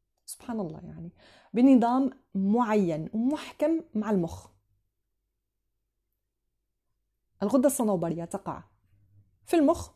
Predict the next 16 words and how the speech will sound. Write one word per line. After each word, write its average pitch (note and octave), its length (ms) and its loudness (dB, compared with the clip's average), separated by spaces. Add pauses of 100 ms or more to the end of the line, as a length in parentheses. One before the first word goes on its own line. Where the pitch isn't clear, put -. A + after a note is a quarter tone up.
(460)
خلف - 280 -2
العينين، F#3+ 500 -4 (1120)
وبالتالي A#3+ 560 -2 (140)
هذه A#3+ 160 0
الغدة G#3+ 460 0
راح C#4 200 -4
تشارك A#3 640 -4
بطريقة، G3 800 0 (680)
أم، F#3+ 400 -8 (280)
غير D4 260 6
مباشرة D#4+ 560 0 (240)
في - 100 -20
الرؤية. A#3+ 400 0 (1800)
كيفاش؟ C#4 460 -2 (1600)
الغدة D#4 300 4
الصنوبرية A3+ 760 -2